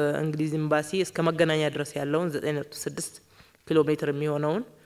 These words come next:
እ፣ ምክትል ከንቲባ አቶ ጃንጥራር እያስተባበረ ሜክሲኮ ሳር ቤት ጎተራ ወሎ ሰፈር ድረስ ቦሌ እስከሚገጥም ድረስ የቦሌ ዋናው መንገድ ላይ እስከሚገጥም፣ እ፣ አቶ ሞገስና ዶክተር ጀማሉ በጋራ የያዙት ነው።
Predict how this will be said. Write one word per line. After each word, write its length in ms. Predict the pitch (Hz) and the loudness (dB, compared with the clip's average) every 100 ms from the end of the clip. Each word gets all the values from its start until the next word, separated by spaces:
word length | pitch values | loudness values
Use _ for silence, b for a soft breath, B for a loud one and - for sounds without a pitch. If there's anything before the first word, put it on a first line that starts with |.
| b b b b _ | b b b b _
እ፣ 140 | - 147 | -4 -4
ምክትል 320 | 156 156 147 | -2 -4 -4
ከንቲባ 340 | 151 143 151 147 143 139 - | -4 -4 -4 -2 -2 -6 -12
አቶ 160 | 147 147 | -6 -2
ጃንጥራር 420 | 143 139 151 151 | 0 -2 0 0
እያስተባበረ 680 | 147 151 - 151 143 143 160 233 - - b b b b b _ | 0 -4 -2 -2 -2 0 2 2 -2 -18 b b b b b _
ሜክሲኮ 320 | 160 160 - 165 | -2 -2 0 2
ሳር 240 | 160 160 160 | 4 2 4
ቤት 200 | 160 160 | 2 2
ጎተራ 340 | 156 156 147 156 151 - | 0 2 4 2 0 -2
ወሎ 240 | 147 156 160 | 2 4 4
ሰፈር 320 | 170 160 160 143 143 - | 2 0 0 0 -8 -6
ድረስ 280 | 151 156 - - - - b _ | 0 0 -2 -14 -20 -20 b _
ቦሌ 200 | 175 180 170 139 - - | 6 8 8 4 -6 -12
እስከሚገጥም 640 | - 165 156 151 160 156 | -2 -2 0 0 0 0
ድረስ 220 | 151 156 165 | 0 0 2
የቦሌ 300 | 151 156 151 | 2 6 8
ዋናው 300 | 151 151 147 | 6 4 -2
መንገድ 260 | 147 143 147 | -2 -2 -2
ላይ 100 | 151 | -4
እስከሚገጥም፣ 580 | - 151 147 151 214 - b b b b b b _ | -4 -4 -2 -2 -2 -6 b b b b b b _
እ፣ 80 | 139 147 143 - | -4 0 0 -2
አቶ 180 | 151 - 160 151 | -2 2 4 4
ሞገስና 480 | 156 147 147 147 151 165 143 | 2 2 0 0 0 0 0
ዶክተር 340 | 147 - 139 | -2 -2 -2
ጀማሉ 340 | 151 151 147 156 170 | 0 2 0 0 0
በጋራ 380 | 143 135 143 147 139 | -2 0 0 0 -2
የያዙት 420 | 147 147 143 147 | -4 -2 -2 -4
ነው። 140 | - | -4